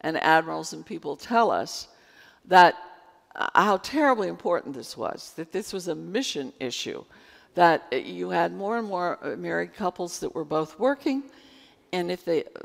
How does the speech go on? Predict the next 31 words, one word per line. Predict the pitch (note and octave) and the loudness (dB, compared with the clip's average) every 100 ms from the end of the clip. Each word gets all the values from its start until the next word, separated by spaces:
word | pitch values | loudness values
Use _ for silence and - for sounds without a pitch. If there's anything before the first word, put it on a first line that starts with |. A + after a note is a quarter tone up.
| - | -10
balloon | E3+ E3+ A#3 B3+ | -6 -2 0 0
ever | A3+ G#3+ F#3 | 0 0 -2
went | F#3 F3 | -2 2
up, | F3+ F3+ - | 2 2 -6
if | F3 | -2
they | F3 G3 | 0 0
didn't | A3+ A3 | 0 -2
have | G3+ F#3+ | -4 -4
some | G3 F3 | -6 -4
daycare | E3+ F#3 G#3+ A#3 F#3+ | 0 0 0 -2 -2
for | F3+ | -4
the | E3 | -10
children, | D#3+ A3 G3+ E3 | -6 -6 -6 -6
what | E3 A#2+ | -6 -6
was | F#3 | -6
gonna | - F3 C4+ - - | -4 -2 -2 -4 -16
<laughs> | - - - | -18 -8 -6
happen? | B3+ - - - - | -6 -10 -16 -14 -14
You | C4+ - - A3 | -14 -14 -4 -2
know, | G#3+ - - | -2 -6 -10
you | G#3+ | -4
may | A3 G3+ - | 0 2 2
not | G3+ - | 0 0
be | |
able | F3+ G#3+ | -2 -2
to | G#3 | -2
get | F#3 - | -2 -2
to | F#3 | -4
your | F3+ | -2
mission. | G3+ C#4+ - E3 B2 - - - - - | 4 4 4 -4 -8 -16 -20 -20 -20 -20
So, | - A3+ G3+ | 4 8 8